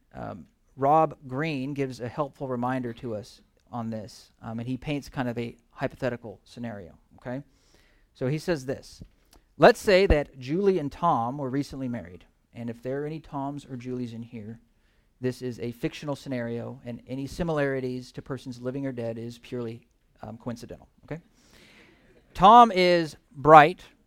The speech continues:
and handsome, and a mover and a shaker. Julie works and does a good job, but she's neither as bright nor gregarious, which means popular or social, I had to look that up, gregarious as her husband. Julie must guard against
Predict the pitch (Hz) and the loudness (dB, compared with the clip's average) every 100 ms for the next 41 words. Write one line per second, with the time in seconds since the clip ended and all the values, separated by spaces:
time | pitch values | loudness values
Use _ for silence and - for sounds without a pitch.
0 | _ _ _ _ _ _ _ 139 139 143 | _ _ _ _ _ _ _ -6 -2 -4
1 | 123 - - _ _ _ _ _ _ _ | -4 -12 -20 _ _ _ _ _ _ _
2 | _ _ 139 139 143 208 208 196 185 - | _ _ 0 2 6 8 8 6 4 0
3 | 151 - 87 _ _ 139 202 294 262 214 | -2 -2 -16 _ _ -4 0 2 6 8
4 | 233 226 - 196 170 160 156 147 262 269 | 8 4 -2 0 0 -2 -2 4 8 10
5 | 214 190 - 226 214 170 175 180 147 131 | 8 4 -4 -4 -4 -2 0 0 -2 -2
6 | 139 147 147 - 147 175 175 156 139 147 | 4 6 6 0 -4 0 2 2 0 0
7 | 131 180 143 120 156 - 127 - 131 233 | 2 2 0 -4 -8 -12 -16 -10 -10 -10
8 | - 127 120 104 104 - - - 67 - | -8 -8 -10 -16 -16 -18 -18 -16 -18 -20
9 | - - 95 156 - _ _ _ 160 143 | -20 -18 -12 -12 -14 _ _ _ 2 8
10 | 190 214 160 160 - 139 139 151 139 208 | 8 8 6 0 -2 -4 -4 -4 2 2
11 | 151 107 - _ _ _ _ _ _ _ | 0 -12 -18 _ _ _ _ _ _ _
12 | 135 165 294 254 185 214 151 165 151 139 | -4 2 4 6 4 2 2 0 0 4
13 | 175 214 160 160 156 139 127 123 - | 6 8 6 4 0 -4 -4 -6 -12